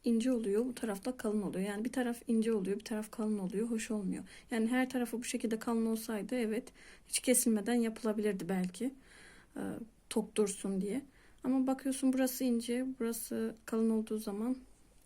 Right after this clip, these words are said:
orantısız oluyor. O yüzden ben de burayı kesiyorum arkadaşlar.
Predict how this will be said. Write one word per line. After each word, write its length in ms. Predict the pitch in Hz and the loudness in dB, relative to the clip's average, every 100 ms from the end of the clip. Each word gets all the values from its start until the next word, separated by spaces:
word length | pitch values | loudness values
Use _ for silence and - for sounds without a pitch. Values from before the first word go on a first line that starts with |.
| - | -6
orantısız 540 | 262 269 262 - - 226 | -2 0 0 -4 -4 -2
oluyor. 260 | 208 247 | 0 0
O 40 | 262 | 0
yüzden 320 | 240 220 233 | 0 0 2
ben 160 | 240 | 2
de 80 | 220 | 0
burayı 200 | 240 240 | -2 -4
kesiyorum 560 | 262 226 - 190 180 175 | -4 -4 -4 -4 -4 -4
arkadaşlar. 640 | 185 - - - 233 269 | -6 -8 -10 -8 -8 -8